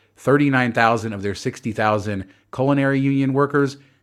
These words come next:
not to mention all of the other sort of industries that people, you know, their employees that are not represented by that union. Um, this, is this a sign of them just being careful or permanent cost cutting by these big corporations?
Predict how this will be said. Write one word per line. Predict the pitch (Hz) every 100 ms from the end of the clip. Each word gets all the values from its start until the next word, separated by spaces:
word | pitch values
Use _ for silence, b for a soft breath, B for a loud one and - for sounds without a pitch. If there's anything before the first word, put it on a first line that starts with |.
| -
not | 123
to | 123
mention | 117 120 113
all | - 107 117
of | 104
the | 104 87
other | 104 107 101 98 92
sort | 113 90
of |
industries | 110 110 - 104 98 104
that | 92 -
people, | 110 92 - _
you | 127
know, | 95 95
their | 101
employees | 98 - 110 98
that | 95
are | 95
not | 104 101
represented | 95 90 90 87
by | 87
that | 87 87
union. | 95 95 95 95 b b b b -
Um, | 95 101
this, | 131 - - - b b
is | 120 120
this | 147
a | 160
sign | - 156 151
of | 131
them | 131 131
just | 131 -
being | 104
careful | 98 147 160 180
or | 143 110 104 92 b b b
permanent | - 147 135 -
cost | 120 120 -
cutting | 101 92 85 - b b _
by | 95
these | 98 95
big | 104 92
corporations? | 98 - 90 87 - 90 -